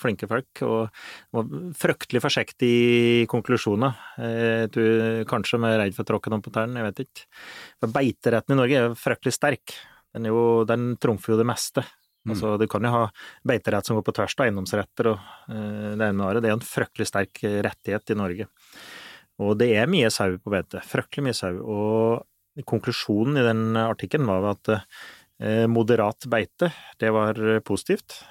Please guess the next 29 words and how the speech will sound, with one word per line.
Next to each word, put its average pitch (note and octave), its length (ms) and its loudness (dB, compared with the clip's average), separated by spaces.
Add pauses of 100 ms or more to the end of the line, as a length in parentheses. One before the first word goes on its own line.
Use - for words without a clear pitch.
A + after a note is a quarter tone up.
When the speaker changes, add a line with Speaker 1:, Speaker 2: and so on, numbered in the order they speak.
(240)
Speaker 1:
for A2 260 -4
mange G2+ 240 2
arter, F#2+ 320 -2
for A2+ 160 -2
du, G#2+ 80 0 (480)
eh, G2+ 320 -8
du G2+ 80 0
begrunser G2+ 480 0
mange G2+ 160 2
arter C3 240 0
ved, A2+ 160 -2 (400)
ved G2+ 160 4
lett G2 320 -6
beiting. G2 320 -2 (320)
Eh, G2+ 640 -2
sau F#2+ 240 0
er A#2+ 160 2
jo F#2+ 80 2
ganske F#2+ 480 0
flink F2+ 160 -2
til F#2 160 -2
å F2 60 -8
plukke, - 420 -4
og F#2 320 -2
ganske, G2 240 -2 (240)
kan C3+ 240 0
være A2+ 220 2
nøysom F#3+ 260 -2
da, - 80 -6